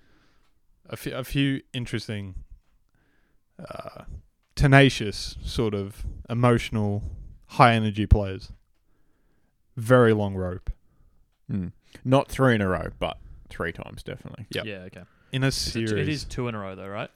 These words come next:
Speaker 2: Uh, it wasn't game, last game, so game five, not game four, game
Speaker 3: Oh,
Speaker 2: three.
Speaker 3: really? Oh, okay.
Speaker 2: He did.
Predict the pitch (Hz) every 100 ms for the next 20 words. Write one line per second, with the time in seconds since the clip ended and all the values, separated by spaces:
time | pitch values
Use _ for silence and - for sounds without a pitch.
0 | _ _ _ _ - - 107 107 101 101
1 | - 101 107 110 117 - 110 98 98 98
2 | 95 _ _ _ _ _ - 107 - 110
3 | 98 110 92 95 101 101 98 101 98 92
4 | 90 90 87 90 95 85 214 98 87 82
5 | 90 - 165 110 - 104 98 92 101 107